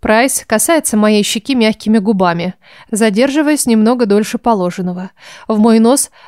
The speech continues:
вторгается терпкий запах его туалетной воды. Отстранившись, Вилмер пронзает меня тяжелым взглядом и, не говоря ни слова, покидает квартиру. Я же оседаю на маленькую банкетку и шумно выдыхаю. Вот это эффект Прайса.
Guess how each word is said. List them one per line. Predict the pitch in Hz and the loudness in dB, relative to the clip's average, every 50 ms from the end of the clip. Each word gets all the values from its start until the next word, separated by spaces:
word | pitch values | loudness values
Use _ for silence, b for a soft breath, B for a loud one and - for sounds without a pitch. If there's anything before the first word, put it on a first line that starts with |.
| B | B
вторгается | - - 226 220 202 247 277 262 - - 240 | -6 -2 0 0 2 2 2 2 0 -2 -4
терпкий | - - 254 254 247 - - 240 | -2 -2 -2 -2 -2 -2 -4 -4
запах | 202 202 247 269 - 226 - | -2 0 -2 -2 -2 -6 -6
его | - 214 196 240 | -6 -4 -4 -4
туалетной | - - 226 220 220 226 233 - 233 220 | -2 0 0 0 0 0 0 0 -2 0
воды. | 208 220 208 170 151 151 - _ _ _ _ _ _ _ _ _ | 0 -2 -2 -4 -6 -12 -14 _ _ _ _ _ _ _ _ _
Отстранившись, | - 220 214 - - - 226 220 214 202 185 - - - 220 220 - - | -4 -4 -4 -2 0 0 0 2 2 0 -2 -4 -6 -8 -8 -8 -6 -4
Вилмер | 220 214 202 202 190 220 233 240 247 277 262 | -4 -2 -2 -2 0 0 0 2 0 0 -2
пронзает | - - 233 233 226 196 262 277 262 - | 0 0 0 0 2 2 2 0 0 0
меня | 233 233 233 247 247 | 0 0 2 2 0
тяжелым | 240 - 240 214 226 254 247 226 220 | 0 0 0 0 2 2 2 2 0
взглядом | 208 185 196 214 240 277 294 233 233 214 208 | 0 -2 -2 0 0 2 2 2 0 -2 -2
и, | - - 240 240 | -2 -2 0 0
не | 240 240 | 0 2
говоря | 202 220 233 240 247 262 | 2 2 2 2 2 2
ни | 254 226 | 2 0
слова, | 220 - - 240 262 311 320 240 214 196 B B B B B B | -2 -2 -2 0 0 0 2 0 0 -2 B B B B B B
покидает | - 240 - - 220 220 262 277 - | -10 -6 -4 -2 0 0 0 0 -2
квартиру. | - 269 269 - - - 180 175 165 156 165 b b b b b b b b - | -2 -4 -4 -4 -4 -6 -6 -6 -6 -6 -8 b b b b b b b b -6
Я | 220 214 262 277 | -2 0 0 0
же | 226 - 233 | 2 2 0
оседаю | 214 - - 240 208 220 214 208 196 208 | 0 0 -2 0 0 2 2 2 2 2
на | 220 | 2
маленькую | 214 208 202 196 196 196 190 - 214 185 | 2 2 2 0 0 -2 -2 -4 -2 -2
банкетку | 202 208 220 214 - 294 330 320 - - 320 320 285 | 0 0 0 0 0 -2 -2 -2 -2 -2 0 0 0
и | - - 240 | -2 -2 -4
шумно | 185 - - 262 269 277 285 285 285 | -4 -4 -2 -2 -2 0 0 0 -2
выдыхаю. | 240 240 208 247 - - - 180 170 170 165 175 - _ _ _ _ - | -2 -2 -2 -4 -4 -4 -6 -6 -6 -6 -10 -16 -18 _ _ _ _ -4
Вот | 208 247 339 349 - | 0 0 0 0 0
это | 294 285 - - 277 | -2 -2 -2 -2 -4
эффект | - - 214 185 - - 214 220 - - - | -2 -4 -6 -6 -4 -2 -4 -4 -4 -10 -10
Прайса. | - 196 170 160 165 - - 190 185 185 | -6 -6 -6 -4 -4 -6 -8 -8 -10 -12